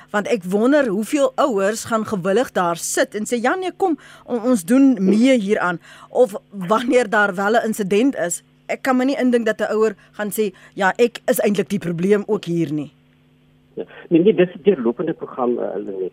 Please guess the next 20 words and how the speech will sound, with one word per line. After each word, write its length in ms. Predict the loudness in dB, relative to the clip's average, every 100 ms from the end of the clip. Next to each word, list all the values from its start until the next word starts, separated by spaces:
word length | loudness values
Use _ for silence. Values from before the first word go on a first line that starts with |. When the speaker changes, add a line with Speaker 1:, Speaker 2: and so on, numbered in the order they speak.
| -8
Speaker 2:
Eh, 140 | -10
dis 120 | -10 -12
'n 60 |
program 360 | -12 -6 -4 -2
wat, 140 | -2
wat, 120 | -4 -8 -12
wat 100 | -14 -14
drie 240 | -12 -12
vlakke 340 | -8 -6 -6 -6
het. 160 | -10 -14 _ -20 -20 -18 -4
Eh, 140 | -2 -2
dit 240 | -4 -6
is 140 | -8 -8 -8
die 260 | -8 -4
laafvlak 540 | -2 -2 -2 -6 -8 -8
wat, 120 | -10
wat 140 | -10 -8
kyk 200 | -8 -6
na 80 | -8 -6
voorkomingsprogramme. 1300 | -8 -4 -2 -2 -4 -10 _ _ -18 -12 -8 -6